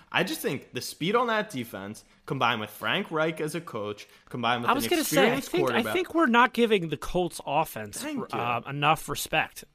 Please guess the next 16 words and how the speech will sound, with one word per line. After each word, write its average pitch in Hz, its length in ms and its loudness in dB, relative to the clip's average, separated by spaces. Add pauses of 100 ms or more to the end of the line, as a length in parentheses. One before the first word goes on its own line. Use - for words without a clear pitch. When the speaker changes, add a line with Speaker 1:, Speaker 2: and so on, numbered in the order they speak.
Speaker 2:
I 139 60 0
really 226 320 -2
don't. 226 180 0
I 123 80 -2
think 262 220 -8
they 277 80 2
were 208 80 8
Speaker 1:
T 151 60 8
Y 107 100 6
Speaker 2:
top, 202 220 6
Speaker 1:
Hilton's 196 300 0
come 185 220 0
out 185 300 2
Speaker 2:
top 208 240 8
Speaker 1:
and 165 80 -8
Speaker 2:
ten 190 200 2